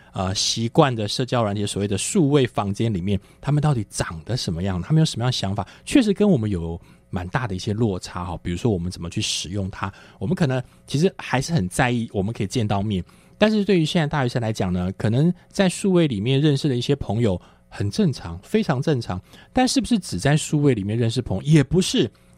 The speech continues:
有的同学觉得，嗯，我觉得我还是比较喜欢真实世界的好朋友。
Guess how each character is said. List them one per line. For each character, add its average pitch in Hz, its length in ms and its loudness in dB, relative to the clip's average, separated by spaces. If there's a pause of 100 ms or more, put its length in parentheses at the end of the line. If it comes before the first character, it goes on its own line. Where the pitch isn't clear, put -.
(100)
有 127 120 4
的 160 60 6
同 165 180 4
学 165 120 6
觉 131 160 2
得， 135 180 2 (600)
嗯， 104 320 -4
我 95 120 -4
觉 107 100 -8
得 151 100 0
我 110 80 0
还 95 140 -6
是 - 100 -12
比 85 100 -14
较 98 140 -6
喜 - 160 -8
欢 85 160 -8
真 98 220 -4
实 85 160 -8
世 - 200 -6
界 80 220 -6
的 78 260 -12
好 82 140 -6
朋 85 220 -8
友。 87 140 -10